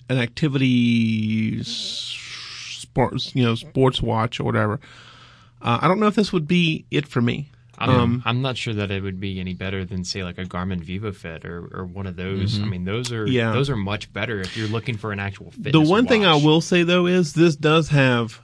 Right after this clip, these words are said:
Speaker 1: a good, the application for Fitbit is, is really nice, and the social aspect of the Fitbit, uh, franchise is great.
Speaker 2: So
Speaker 1: The one thing that I find that the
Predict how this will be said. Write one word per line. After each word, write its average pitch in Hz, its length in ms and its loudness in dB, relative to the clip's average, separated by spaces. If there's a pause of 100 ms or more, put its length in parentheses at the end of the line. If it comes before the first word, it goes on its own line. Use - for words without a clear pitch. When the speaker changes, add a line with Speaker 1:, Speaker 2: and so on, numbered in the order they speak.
Speaker 1:
a 131 100 2
good, 120 300 2
the 117 200 -2
application 143 600 0
for 160 100 0
Fitbit 139 280 2
is, 120 260 2
is 117 200 -2
really 127 360 4
nice, 123 420 0 (380)
and 147 260 6
the 127 80 2
social 160 540 2
aspect 120 560 0 (100)
of 117 540 2 (340)
the 127 120 2
Fitbit, 123 480 2 (440)
uh, 117 480 -2 (380)
franchise 135 720 2
is 113 160 0
great. 113 300 -2 (240)
Speaker 2:
So 120 260 -2
Speaker 1:
The 160 80 6
one 185 160 4
thing 190 120 2
that 160 120 2
I 135 160 4
find 143 460 6
that 117 100 0
the - 100 -2